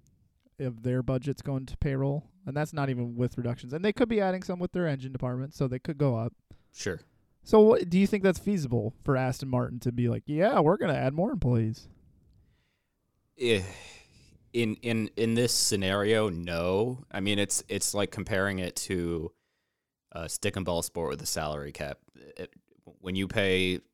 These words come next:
Speaker 2: somebody, let's just pretend mechanics, engineers, or whatever are, you know, one person, just for the sake of this discussion,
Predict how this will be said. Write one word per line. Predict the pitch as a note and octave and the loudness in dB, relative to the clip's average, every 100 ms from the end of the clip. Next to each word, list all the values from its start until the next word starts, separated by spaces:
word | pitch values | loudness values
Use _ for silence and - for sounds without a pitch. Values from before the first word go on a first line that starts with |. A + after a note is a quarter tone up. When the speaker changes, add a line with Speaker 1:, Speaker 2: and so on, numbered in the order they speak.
| _ _ _ _ _ | _ _ _ _ _
Speaker 2:
somebody, | - - G#2 F#2+ F2+ E2+ E2 E2 | -6 -2 0 2 2 2 0 -2
let's | - F2 - | -4 -4 -2
just | F#2 - | -4 -4
pretend | F#2 - E2+ E2 D#2+ E2 - _ _ _ _ _ - | -4 -2 -2 -2 -4 -8 -10 _ _ _ _ _ -10
mechanics, | F#2 - F#2 F2 F2 | -10 -2 0 0 -2
engineers, | E2+ E2 E2 D#2+ | -4 -4 -6 -4
or | E2 | -4
whatever | D#2 D2+ D2+ D2 - | -4 -4 -4 -6 -4
are, | D#2 D#2 D2+ D2+ - | -4 -4 -4 -8 -12
you | - | -10
know, | D2+ | -8
one | D2 E2 D#2 D2+ | -8 -8 -8 -10
person, | - D2 - C#2+ C#2 | -10 -6 -6 -6 -12
just | - - | -12 -10
for | - | -8
the | C#2 | -10
sake | C2 D2 C2+ | -8 -8 -8
of | |
this | C#2+ - | -10 -10
discussion, | - - C#2+ - C#2+ | -12 -10 -8 -8 -12